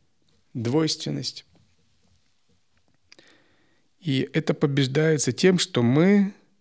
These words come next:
развиваем любовь и сострадание ко всем живым существам, не только к себе, так, как к живому существу. Мы тоже живое существо.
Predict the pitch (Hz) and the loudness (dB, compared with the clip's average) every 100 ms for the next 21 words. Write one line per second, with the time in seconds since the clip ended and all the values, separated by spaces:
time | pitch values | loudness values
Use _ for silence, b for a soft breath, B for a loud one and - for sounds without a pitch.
0 | _ - 131 127 135 139 131 117 131 131 | _ -4 -2 0 2 2 2 2 2 2
1 | 123 110 - 117 127 123 151 175 160 160 | 2 2 -2 -4 -2 0 2 4 2 0
2 | - 160 165 - - 131 127 113 110 107 | -2 0 0 0 0 0 0 0 0 -2
3 | 127 - 123 120 - 107 98 104 127 131 | -2 -2 -4 -4 -4 -4 -4 -2 -2 0
4 | 190 - 151 - 123 101 101 113 160 165 | 0 -2 -4 -2 -2 -4 -8 -6 -6 -4
5 | - 113 117 117 101 101 - - 123 - | -4 -2 0 0 0 -2 -4 -6 -6 -6
6 | 110 147 180 185 147 120 120 113 147 131 | -2 -2 4 4 4 2 0 0 -2 -2
7 | - - 127 - - - | -6 -8 -8 -10 -12 -14